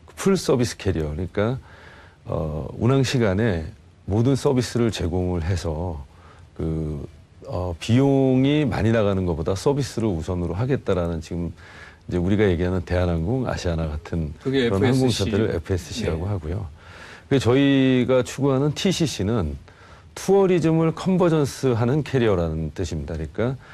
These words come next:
Speaker 1: 관광과 항공을 융합해서 새로운 가치를 창출하겠다라는 게 저희 그 티씨씨라고 설명드릴 수 있겠습니다. 그 저희 플라이 강원은 외래 관광객을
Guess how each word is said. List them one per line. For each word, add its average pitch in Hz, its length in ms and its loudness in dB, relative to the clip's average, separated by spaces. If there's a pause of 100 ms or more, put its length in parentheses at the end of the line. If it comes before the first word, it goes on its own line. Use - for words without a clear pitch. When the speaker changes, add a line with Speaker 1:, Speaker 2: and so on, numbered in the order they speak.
(160)
Speaker 1:
관광과 107 1000 2
항공을 139 640 2
융합해서 90 920 -2 (580)
새로운 147 640 2
가치를 107 420 -2
창출하겠다라는 87 1040 -4
게 131 300 -4
저희 82 480 -6
그 87 160 -10
티씨씨라고 101 1200 -4 (500)
설명드릴 110 480 0
수 - 140 -12
있겠습니다. 78 580 -14 (760)
그 123 80 0
저희 135 200 2
플라이 185 280 2
강원은 117 540 2
외래 117 280 4
관광객을 95 760 0